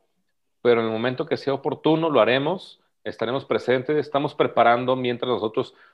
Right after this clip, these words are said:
un show bien chingón, no estamos haciendo unos güeyes, estamos ensayando un show chingón para toda la banda, para en el momento en el que se, en el que se pueda... Eh, reanudar toda la, la situación de los eventos en vivo,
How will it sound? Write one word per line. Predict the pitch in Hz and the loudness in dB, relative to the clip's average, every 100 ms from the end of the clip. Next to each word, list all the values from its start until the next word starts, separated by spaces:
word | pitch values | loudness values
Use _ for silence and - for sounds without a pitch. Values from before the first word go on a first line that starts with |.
| _ | _
un | - 123 | -10 -10
show | - 135 131 123 - | -2 4 4 4 -2
bien | 117 123 | -2 -2
chingón, | 113 110 107 110 127 135 | -2 -8 0 0 0 -4
no | 113 110 127 | -6 -2 0
estamos | 120 - 123 127 | -2 -2 -2 -2
haciendo | 98 110 117 | -4 -8 -6
unos | 113 92 | -8 -6
güeyes, | 95 104 117 151 - _ _ _ _ _ - | -2 0 0 -4 -8 _ _ _ _ _ -18
estamos | - 117 131 | -10 -6 -6
ensayando | 120 107 101 110 113 | -6 -4 -2 -2 -2
un | 117 117 | -4 -4
show | - 117 117 - | 0 0 0 -6
chingón | - 95 95 110 117 113 | -12 -10 -4 -4 -4 -4
para | 107 92 - | -2 -2 -2
toda | 104 | -2
la | 101 | 0
banda, | 92 107 127 135 156 _ _ _ _ _ | 2 2 2 -4 -6 _ _ _ _ _
para | - 104 | -2 0
en | 101 | -2
el | |
momento | 107 117 131 160 | -4 -4 -4 -4
en | |
el | 151 135 | -4 -4
que | 104 | -6
se, | 98 - - | -6 -10 -12
en | 101 | -10
el | 95 | -8
que | - | -10
se | - | -12
pueda... | 90 123 127 139 139 120 95 - _ _ _ _ | -2 0 2 2 4 4 4 -4 _ _ _ _
Eh, | 107 104 101 | -4 -2 -2
reanudar | 101 107 107 110 110 127 131 - | 0 2 2 2 4 6 4 2
toda | 131 135 | 2 4
la, | 123 110 98 85 107 | 6 6 4 2 0
la | 110 | -4
situación | 113 107 - 120 127 | -4 -6 -4 -4 -4
de | 127 | -2
los | 117 98 107 | 0 0 -2
eventos | 107 131 - | -2 -4 -8
en | 107 | -4
vivo, | 110 123 147 170 | 0 2 2 -2